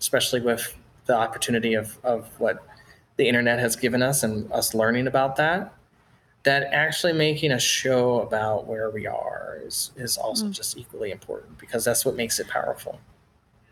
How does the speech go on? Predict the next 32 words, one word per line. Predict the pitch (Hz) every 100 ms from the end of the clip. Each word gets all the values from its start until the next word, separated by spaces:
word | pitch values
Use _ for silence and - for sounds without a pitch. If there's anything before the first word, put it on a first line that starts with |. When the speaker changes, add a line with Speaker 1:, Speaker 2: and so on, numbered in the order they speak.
| _ -
Speaker 2:
Yeah, | 208 190 165 - -
absolutely. | 202 190 180 175 170 160
Well, | 165 196
and | 202 185
that | 175
connection, | - 190 175 185 - 147 143 143 147 - - - - _
um, | 165 156 143 139 143 143 -
you |
know, | 160
we | 151
talk | - 147
about | 151 135 131
theater | - 147 139
being | 143 139
such | 135 135 160
an | -
intimate | 135 - 139 127 123 _
art | 147 -
form, | - 127 110 131 123 _ -
um, | 135 131 127 127 139 -
and | 151
that | 139 -
connection | - 123 160 - 135 127 127 120 - - - -
with | 151 127 - -
audience | 196 220 135 -
members, | 135 135 120 -
I | 143
feel | 143
like | 113 123
is | 139
something | 139 135 135 135 139
that | 131 123 127